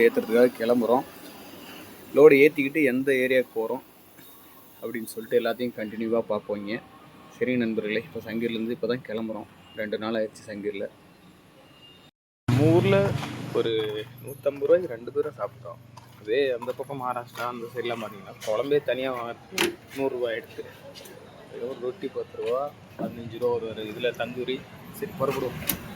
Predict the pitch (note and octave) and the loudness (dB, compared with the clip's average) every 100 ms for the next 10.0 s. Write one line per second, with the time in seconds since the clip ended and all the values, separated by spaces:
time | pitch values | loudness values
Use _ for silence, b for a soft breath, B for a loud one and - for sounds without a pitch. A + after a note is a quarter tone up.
0 | - - - - - - - - - - | -14 -12 -12 -12 -10 -12 -10 -10 -8 -6
1 | - - - - _ _ _ C3 C3+ E3 | 4 4 4 -4 _ _ _ 2 4 4
2 | F3+ E3 D3 D3+ E3 D#3+ C#3+ C3 A#2+ G#2+ | 6 6 6 2 0 -4 -10 -10 -12 -14
3 | - C#3 D3+ D#3 E3+ D3 C#3+ D#3+ C#3+ C#3+ | -6 -4 -4 -4 -2 0 0 -2 0 0
4 | C#3 C#3 C#3 C3+ - - C#3+ - - - | 0 -2 0 0 -2 -2 0 -2 -2 -6
5 | - - - - - - C3+ - D#3 E3 | -10 -12 -12 -12 -14 -10 -10 0 2 2
6 | D#3+ D3+ - D3 - - - D#3+ D#3+ D3+ | 0 -2 2 2 4 4 6 6 6 6
7 | - - C#3+ B2 D#3 C#3 C3+ D3 C#3+ C#3+ | 6 4 4 4 4 2 -2 0 0 -2
8 | C#3 C3+ B2 C3+ C3 B2+ A#2+ A#2+ A#2 - | -4 -4 -6 -8 -8 -12 -6 -6 -6 -8
9 | A#2+ C3+ C#3+ F#3 - - - B2+ C3 | -8 -8 -12 -14 -18 -20 -18 -6 0